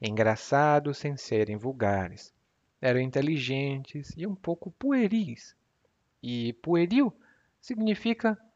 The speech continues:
ah, que não deve ser levado a sério porque é infantil. É uma palavra muito chique, ela vale dez reais.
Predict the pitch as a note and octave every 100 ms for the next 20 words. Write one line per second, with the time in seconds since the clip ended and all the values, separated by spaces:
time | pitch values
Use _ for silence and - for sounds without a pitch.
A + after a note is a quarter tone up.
0 | _ _ _ _ - B2+ B2 A#2+ A#2 -
1 | _ _ _ _ _ - F3+ F#3+ F#3 F#3+
2 | - _ _ _ - C#3 D3+ D#3+ D#3+ D3+
3 | D3 C#3+ C3 B2 B2 - A#2 A2+ A2 A#2+
4 | - C3 B2+ C#3 - C#3 C#3 - - C3
5 | A#2 G2+ - _ _ _ _ _ - E3
6 | F3 F#3 G3 G3+ F3 C4 D4 - D#3 D#3+
7 | - - _ - A2 B2+ B2+ C3+ C3+ B2
8 | G3 G3+ C#3+ - - -